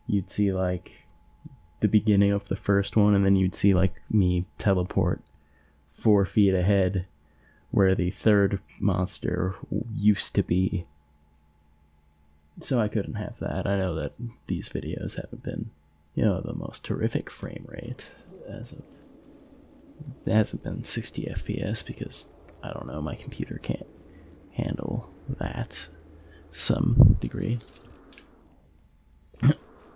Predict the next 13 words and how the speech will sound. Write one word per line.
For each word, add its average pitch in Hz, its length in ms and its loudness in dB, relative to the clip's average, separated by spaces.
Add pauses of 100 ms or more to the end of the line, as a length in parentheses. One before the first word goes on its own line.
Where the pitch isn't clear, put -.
(760)
Oh. 117 480 2 (600)
Oh 127 200 2
no. 120 400 6 (1080)
So, 117 420 2 (760)
uh, - 80 -10 (160)
yeah, 127 240 4
I 117 60 4
already 123 360 4
did 113 240 0
the, 104 240 0
uh, 95 220 -2 (1300)
mission 113 380 2
once. 95 480 -2